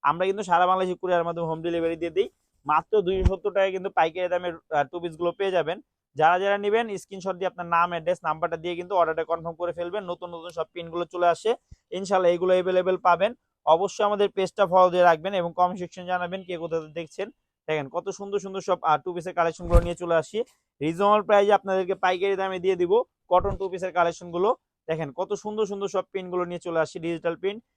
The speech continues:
এগুলোর প্রাইস মাত্র দুইশো সত্তর টাকা, ঠিক আছে? অর্ডারটি করার জন্য, আহ, আপনার নাম, অ্যাড্রেস, নাম্বারটা দিবেন এবং যেইগুলো আপনার পছন্দ, এইগুলো কিন্তু স্ক্রিনশট দিলে হবে এবং আমাদের, আহ, ডিভাইসে কিন্তু সবগুলো ছবি তোলা আছে। আপনি চাইলে আমরা ছবিগুলো দিলে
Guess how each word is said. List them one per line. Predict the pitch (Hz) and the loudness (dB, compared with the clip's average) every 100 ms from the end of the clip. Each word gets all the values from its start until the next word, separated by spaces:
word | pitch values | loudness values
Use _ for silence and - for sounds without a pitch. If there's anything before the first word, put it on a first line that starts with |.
| _ | _
এগুলোর | 160 175 202 | -4 2 2
প্রাইস | 196 185 190 | 4 2 2
মাত্র | 180 170 - 190 | 0 -2 0 -6
দুইশো | 180 175 | -4 -4
সত্তর | 165 175 190 | -4 -6 -4
টাকা, | 156 127 107 _ _ _ | -4 -4 -6 _ _ _
ঠিক | - | -2
আছে? | 226 208 185 | -2 0 0
অর্ডারটি | 143 170 196 202 | 2 2 2 2
করার | 208 196 180 | 2 2 -2
জন্য, | 208 220 | -4 -4
আহ, | 220 165 160 | 2 6 6
আপনার | 160 - 180 | 4 -4 0
নাম, | 180 180 | 4 2
অ্যাড্রেস, | 185 175 185 175 | 2 -8 -6 -4
নাম্বারটা | 165 180 180 | -2 -2 -2
দিবেন | 175 185 240 - _ - | -2 -4 -4 -8 _ -4
এবং | 160 175 | -4 0
যেইগুলো | 185 196 202 208 202 | 4 4 6 2 2
আপনার | - 233 196 | -4 -2 -2
পছন্দ, | 202 202 202 220 | -2 -2 -4 -2
এইগুলো | 196 180 185 | 0 2 0
কিন্তু | 185 190 | 2 -4
স্ক্রিনশট | 185 190 180 170 | -4 -12 -6 -6
দিলে | 175 185 | -4 -2
হবে | 170 175 190 | 0 0 -2
এবং | 175 175 | -4 -4
আমাদের, | 160 165 190 - _ _ | -2 0 -2 -6 _ _
আহ, | 139 139 | 4 4
ডিভাইসে | 143 185 196 196 | 4 -2 -2 -2
কিন্তু | 202 202 | -6 -2
সবগুলো | 180 170 190 185 | -2 0 0 2
ছবি | 196 185 | 0 -2
তোলা | 180 165 | 0 2
আছে। | 151 - | 2 2
আপনি | 165 170 | -2 -4
চাইলে | - 170 165 | -2 0 0
আমরা | 160 - | -2 -4
ছবিগুলো | 165 160 165 | -4 -4 -6
দিলে | 156 170 214 | -6 -4 -6